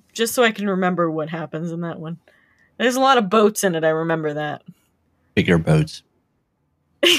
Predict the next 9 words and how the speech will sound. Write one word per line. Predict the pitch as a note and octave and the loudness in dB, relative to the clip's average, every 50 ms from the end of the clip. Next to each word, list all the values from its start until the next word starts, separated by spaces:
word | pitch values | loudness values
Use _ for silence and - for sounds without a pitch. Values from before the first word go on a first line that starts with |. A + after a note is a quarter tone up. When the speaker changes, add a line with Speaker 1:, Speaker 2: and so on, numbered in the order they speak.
| A3 - - - - - C#3+ C#3 _ - G#3+ - - - B3 - _ - D4 - - - E4+ E4 _ _ _ - _ _ _ _ _ _ _ _ _ _ _ _ _ _ _ _ _ _ _ _ _ - | -2 -6 -12 -16 -12 -12 -12 -10 _ -4 -4 -4 -4 -6 -8 -8 _ -8 -10 -8 -8 -10 -12 -12 _ _ _ -20 _ _ _ _ _ _ _ _ _ _ _ _ _ _ _ _ _ _ _ _ _ -6
Speaker 1:
The | A3 B3 | -6 -6
kids | A#3+ - - D4 A3 G#3 G#3 | -4 0 0 0 0 0 0
go | A#3 B3 B3 | 2 2 2
sailing | A3 - - - G3+ G3 G3+ G#3 G3+ F#3 F3+ E3 | 0 -2 -2 0 2 2 2 2 0 0 -2 -2
or | D#3+ D#3+ E3+ | -2 -4 -4
some | F3 - G3 F#3+ F3+ | -4 -4 -4 -6 -6
shit | - - F3+ - - | -6 -8 -8 -8 -8
like | D#3+ F3+ F3+ _ | -8 -10 -10 _
that. | - E3 D#3 D#3+ E3 - | -10 -8 -8 -8 -8 -10